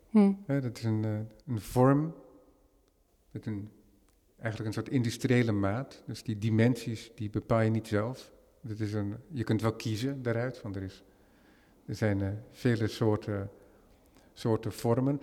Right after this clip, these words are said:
Speaker 2: Heb je het nodig om daarnaast ook inderdaad, behalve die vaste vormen,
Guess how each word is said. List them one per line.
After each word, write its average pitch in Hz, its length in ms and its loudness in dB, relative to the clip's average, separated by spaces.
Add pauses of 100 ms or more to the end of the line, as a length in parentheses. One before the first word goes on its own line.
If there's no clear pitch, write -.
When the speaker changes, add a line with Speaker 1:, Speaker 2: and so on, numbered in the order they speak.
(120)
Speaker 2:
Heb 123 160 4
je 143 80 4
het 135 80 -4
nodig 127 580 6
om 123 160 0
daarnaast 123 540 4
ook 120 160 2
inderdaad, 117 600 2
behalve 113 600 2 (120)
die 107 220 -2
vaste - 460 -2
vormen, 117 580 2